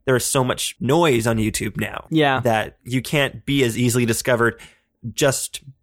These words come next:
Speaker 1: by being on YouTube itself and nowhere else.
Speaker 2: Right. And especially when you're first starting your channel, because you've got nothing.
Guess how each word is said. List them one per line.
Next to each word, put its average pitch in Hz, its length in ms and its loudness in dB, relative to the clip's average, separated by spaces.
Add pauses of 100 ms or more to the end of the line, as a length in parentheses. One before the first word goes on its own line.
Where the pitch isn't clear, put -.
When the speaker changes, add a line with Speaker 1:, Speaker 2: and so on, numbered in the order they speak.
(100)
Speaker 1:
by 120 160 0
being 135 340 2
on 113 200 2
YouTube 113 360 -2
itself - 600 -4
and 110 260 0
nowhere 110 260 4
else. - 460 -6
Speaker 2:
Right. 131 420 0
And 151 360 2 (260)
especially 202 520 2
when 185 180 4
you're 156 100 4
first 147 320 0
starting 135 380 2
your 123 120 0
channel, 135 480 2
because 123 420 0 (300)
you've 165 200 2
got 170 380 2
nothing. 139 560 0